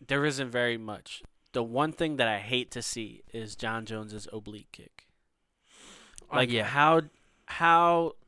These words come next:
Speaker 1: terrifying looking is that, like, standing front kick where he, like, kicks the knee in?
Speaker 2: Yeah.
Speaker 1: Terrifying. But I'm not gonna say, "Oh, that should be banned."
Speaker 2: Yeah. 'Cause look, this is the way I see it too.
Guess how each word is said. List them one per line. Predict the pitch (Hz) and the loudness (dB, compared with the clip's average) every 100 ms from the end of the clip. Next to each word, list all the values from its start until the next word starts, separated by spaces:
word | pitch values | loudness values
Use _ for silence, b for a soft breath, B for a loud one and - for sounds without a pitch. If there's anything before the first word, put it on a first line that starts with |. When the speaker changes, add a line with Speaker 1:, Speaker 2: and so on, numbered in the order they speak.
| _ | _
Speaker 1:
terrifying | - 165 160 147 - 120 113 110 110 | -2 2 4 4 0 -4 -4 -4 -8
looking | 113 107 104 101 101 B B B B | -10 -10 -12 -16 -18 B B B B
is | 135 135 123 | 0 0 4
that, | 127 123 | 2 4
like, | 117 - | 0 -2
standing | - 127 127 127 120 | 0 0 2 -2 -4
front | - 139 139 - | -4 -2 -4 -6
kick | 143 - | -6 -2
where | 139 131 | 0 0
he, | 123 131 | 0 -2
like, | 123 110 - _ _ _ | -2 -2 -6 _ _ _
kicks | - 151 - | -6 -4 -4
the | - 113 | -6 -8
knee | 117 131 - | -8 -12 -12
in? | 113 120 147 160 _ | -8 -6 -6 -10 _
Speaker 2:
Yeah. | - - 117 139 _ _ | -14 -12 -12 -16 _ _
Speaker 1:
Terrifying. | - 160 175 151 120 110 101 113 147 - | -2 2 2 2 -2 -4 -6 -12 -8 -2
But | 135 | 0
I'm | 156 170 | 2 4
not | 147 | 4
gonna | 139 123 | 2 -2
say, | - 127 113 | -2 -2 -2
"Oh, | 131 123 117 | 0 0 0
that | 113 117 - | 0 -2 -4
should | 117 | -10
be | 113 107 | -10 -8
banned." | 101 120 113 110 135 _ | -6 -4 -6 -10 -16 _
Speaker 2:
Yeah. | 131 110 92 - _ _ _ _ | -4 -4 -4 -16 _ _ _ _
'Cause | 139 131 | -2 0
look, | 151 107 | 0 -2
this | - 117 135 160 | -8 -10 -6 -4
is | |
the | 127 | -2
way | 117 120 | 0 0
I | 113 | -2
see | - 127 | -2 -6
it | 117 | -6
too. | 160 107 | -8 -10